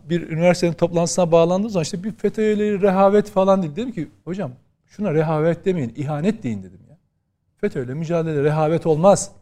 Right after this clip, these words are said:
Merhamet olmaz. Eğer haine merhamet gösterirseniz bu vatanınıza ihanet. Hainle mücadele rehavet gösterirseniz vatanınıza ihanet." Ondan sonra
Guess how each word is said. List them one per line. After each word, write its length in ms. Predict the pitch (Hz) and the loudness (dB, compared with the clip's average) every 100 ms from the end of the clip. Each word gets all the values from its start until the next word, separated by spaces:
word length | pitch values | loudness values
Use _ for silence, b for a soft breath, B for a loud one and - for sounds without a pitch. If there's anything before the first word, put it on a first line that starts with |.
| _ _ _ _ _ - | _ _ _ _ _ -4
Merhamet 460 | 151 160 170 175 175 | -2 0 0 0 2
olmaz. 520 | 151 151 220 196 - _ _ _ _ _ _ | 0 2 2 2 -6 _ _ _ _ _ _
Eğer 300 | 123 170 170 175 - - | 0 4 2 0 -14 -4
haine 520 | 147 160 185 220 202 - _ _ - | 0 2 4 2 -2 -14 _ _ -8
merhamet 460 | 143 147 151 156 160 | -4 -2 -2 -4 -6
gösterirseniz 760 | 151 - 220 226 202 240 - | -4 -2 -4 -2 -6 -6 -4
bu 140 | 196 | 0
vatanınıza 480 | 151 139 135 147 202 | 0 -2 -4 -4 -4
ihanet. 380 | 269 214 190 131 - _ _ _ _ | -6 -6 -8 -10 -14 _ _ _ _
Hainle 460 | 135 165 233 247 | 2 4 4 2
mücadele 500 | 196 170 180 175 175 | 2 4 4 4 0
rehavet 440 | 165 160 170 185 - | 0 2 0 0 -2
gösterirseniz 580 | 180 - 220 226 220 165 | -4 -4 -6 -4 -4 -4
vatanınıza 440 | 160 175 175 220 | -4 -4 -6 -2
ihanet." 260 | 202 165 147 | -2 -2 0
Ondan 280 | 190 233 277 | 2 4 4
sonra 320 | 220 208 233 | 4 4 4